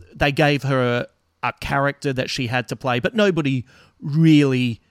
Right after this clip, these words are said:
knew what the character was like. She had people fussing over her constantly, you know, uh, uh, people trying to get a look right. It was hard to get one-on-one time with her. She is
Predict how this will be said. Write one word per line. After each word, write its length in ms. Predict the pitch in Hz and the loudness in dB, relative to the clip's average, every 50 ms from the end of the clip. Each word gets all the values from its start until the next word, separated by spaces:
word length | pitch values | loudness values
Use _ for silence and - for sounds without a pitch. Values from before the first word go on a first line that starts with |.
| _ _ - | _ _ -4
knew 280 | 135 143 139 131 127 | 0 2 2 2 2
what 140 | 120 113 - | 0 -4 -6
the 80 | - - | -8 -8
character 460 | - 139 127 123 127 - - 139 131 | -4 -4 -2 -2 -4 -6 -8 -8 -8
was 180 | 127 123 - | -8 -6 -4
like. 320 | 139 127 127 123 127 - - - - - - | -2 -2 0 0 -2 -2 -6 -10 -20 -20 -14
She 240 | - - - 151 139 | -10 -6 -4 -2 0
had 480 | 135 127 139 135 135 135 127 127 110 - - _ _ _ _ _ _ _ _ _ _ _ | 0 0 0 2 2 2 0 -2 -4 -8 -16 _ _ _ _ _ _ _ _ _ _ _
people 320 | - 180 196 - - 147 131 | 2 2 2 2 0 -4 -6
fussing 520 | - - - 135 127 - - 143 131 131 | -4 -4 -4 -4 -4 -4 -6 -6 -4 -2
over 360 | 127 127 131 127 120 139 131 | -2 -2 -2 -2 -2 -2 -4
her 260 | 107 131 131 131 131 127 | -2 -2 -2 -2 -2 -4
constantly, 920 | - - 151 139 143 160 - - - 147 - - 147 143 143 143 143 - | -4 -2 -2 -2 -2 -4 -6 -6 -6 -6 -6 -4 -4 -2 -2 -2 -4 -4
you 160 | - 143 147 143 | -4 -4 -4 -2
know, 260 | 135 131 131 131 127 - - - - - _ _ | -2 -2 -2 -2 -4 -6 -10 -18 -20 -20 _ _
uh, 120 | - 147 143 165 - 196 190 226 233 - | -2 -2 -2 -2 -6 -8 -8 -8 -4 -2
uh, 140 | 208 160 147 135 _ _ _ _ | -2 -2 -2 -4 _ _ _ _
people 220 | - 175 165 - 139 | 2 2 2 0 -2
trying 180 | - 147 139 135 | -2 -2 -2 -2
to 60 | 135 | -2
get 140 | 131 139 127 | -2 -2 -2
a 40 | 127 | -2
look 320 | 127 131 139 - - - | -2 -2 -4 -4 -6 -6
right. 320 | 143 131 131 127 127 127 | -4 -4 -2 -2 -4 -4
It 60 | - - | -6 -10
was 120 | - - | -12 -10
hard 220 | - 151 151 147 - | -6 -6 -6 -6 -6
to 40 | 127 | -8
get 180 | - 139 - | -10 -10 -8
one-on-one 560 | 131 143 139 131 127 120 120 127 131 131 127 | -8 -8 -6 -6 -8 -8 -8 -8 -8 -8 -8
time 340 | 123 - 131 131 127 131 131 | -8 -8 -6 -6 -6 -6 -6
with 120 | 131 131 123 | -6 -4 -2
her. 200 | 131 131 131 - - - - - - - _ _ _ - | 0 0 0 -2 -4 -10 -20 -20 -20 -20 _ _ _ -10
She 580 | - - - 170 165 165 165 156 151 151 156 - | -6 -2 2 2 2 4 4 2 2 0 0 0
is 800 | 160 160 156 151 147 143 143 135 135 135 135 127 110 - - | 0 2 2 4 4 4 4 4 4 4 2 0 -4 -8 -14